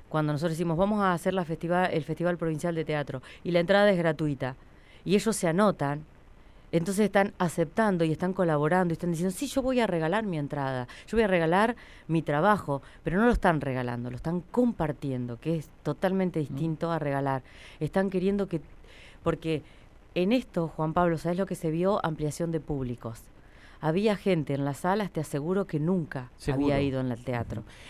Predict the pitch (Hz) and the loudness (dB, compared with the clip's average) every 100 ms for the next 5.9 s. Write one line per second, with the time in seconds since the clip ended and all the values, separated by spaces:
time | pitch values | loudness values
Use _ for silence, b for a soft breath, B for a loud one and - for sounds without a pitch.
0 | B 135 147 143 127 135 135 170 196 202 | B -2 0 0 0 0 2 4 6 6
1 | 180 156 143 135 127 131 131 123 156 160 | 4 4 2 0 -2 -2 -2 2 4 4
2 | 139 123 120 101 110 113 120 139 127 135 | 2 0 -2 -4 -4 -4 -2 -2 -2 -4
3 | 147 - - - 117 110 104 151 175 107 | -10 -20 -20 -12 -10 -10 -8 -6 -6 -6
4 | 101 101 98 98 110 120 110 113 117 110 | -8 -10 -8 -6 -4 -4 -6 -4 -2 -4
5 | - 95 95 90 95 95 104 113 | -6 -12 -12 -10 -10 -8 -8 -10